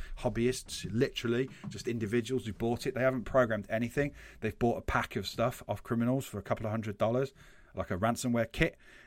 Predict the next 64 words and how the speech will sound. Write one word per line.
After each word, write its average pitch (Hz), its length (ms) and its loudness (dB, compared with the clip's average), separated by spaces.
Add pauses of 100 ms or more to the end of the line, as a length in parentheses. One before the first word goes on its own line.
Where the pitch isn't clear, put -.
and 101 80 -4
it's - 100 -6
got 95 160 4
instructions 131 560 2
on 110 60 -2
how 107 160 0
to - 80 -4
do 120 160 4
it, 143 220 4
and 101 80 -4
the 98 60 -4
criminals 117 440 0
will 98 80 -4
support 120 420 2
them 127 140 2
with 135 140 6
it 139 100 2
and 101 80 -6
help 123 240 2
them, 143 240 -2
like, 98 140 -2
literally 127 560 6
like 110 180 4
that 107 160 -6
kind 110 220 -2
of 104 80 -6
service. 123 500 0 (640)
So 120 100 -6
you're 120 140 4
not 127 160 0
dealing 117 300 2
with 110 140 -2
the 101 60 -6
smartest 117 460 0
of 110 80 -6
people. 135 460 0 (580)
Now, 127 60 -2
if 131 100 -4
you're 165 120 -2
not 143 80 0
dealing 156 160 0
with 127 80 -2
the 117 40 -8
smartest 139 360 -2
of 117 60 -10
people, 120 260 0
you 113 100 0
might 135 240 2
get 127 160 -2
one 117 140 -4
of 104 40 -4
those 104 140 -4
bits - 240 -4
of 101 80 -12
software 107 340 -6
when 107 200 -4
you 107 80 -2
try 147 240 2
and 123 100 -4
run 104 140 -2
it, - 120 -10
it - 120 -14
pops - 280 -4
up. 71 140 -6